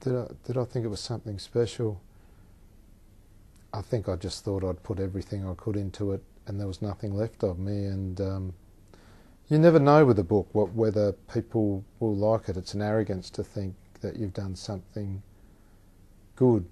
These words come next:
That's for the reader to decide. I mean, all you can know is that you've, um, uh, given your soul to it, I suppose, and, um, done your best, and, you know, hope,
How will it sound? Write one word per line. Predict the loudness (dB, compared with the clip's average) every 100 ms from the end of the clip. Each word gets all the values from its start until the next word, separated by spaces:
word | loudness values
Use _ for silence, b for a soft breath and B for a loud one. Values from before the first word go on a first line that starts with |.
| -6
That's | -6 -6
for | -6 -4
the | -2
reader | 0 2 0
to | -2 -6
decide. | -8 -8 -6 -6 -6
I | -6
mean, | -6 -4
all | -4
you | -2 -4
can | -6 -8
know | -6 -6
is | -8 -8
that | -8 -8
you've, | -8 -8 -8 -12 -10
um, | -10 -8 -12 -16 -20 -20 -20 -20 -20 -20 -20 -18 -18 b b b b b -20 -20 -14
uh, | -12 -10 -10 -10 -10 -10 -10 -10 -10 -8 -10 -10 -14 -16 -18 -20 -8
given | -4 -4 -4
your | -6
soul | -6 -6 -6
to | -6 -10 -10
it, |
I | -10
suppose, | -10 -12 -10 -8 -8 -8 -12 -12 -10
and, | -8 -6 -6
um, | -8 -8 -12 -18 -20 -20 -20 -20 -20 -20 -20 -20 -20 -20 -10
done | -8 -6
your | -6
best, | -6 -6 -8 -14
and, | -12 -14 -18 -20 -10
you | -8
know, | -8 -10 -8
hope, | -8